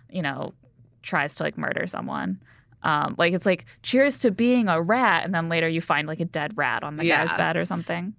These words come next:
Speaker 2: And then poor Chelsea is just somehow in the middle of this when she just, like, made out with a dude who had said to her,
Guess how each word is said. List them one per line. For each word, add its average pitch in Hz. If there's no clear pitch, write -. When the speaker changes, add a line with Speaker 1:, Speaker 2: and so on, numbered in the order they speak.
Speaker 2:
And 233
then 302
poor 269
Chelsea 175
is 170
just 175
somehow 196
in 165
the 165
middle 170
of 147
this 135
when 147
she -
just, 196
like, 277
made 208
out 208
with 226
a 208
dude 175
who 175
had 165
said 180
to 175
her, 160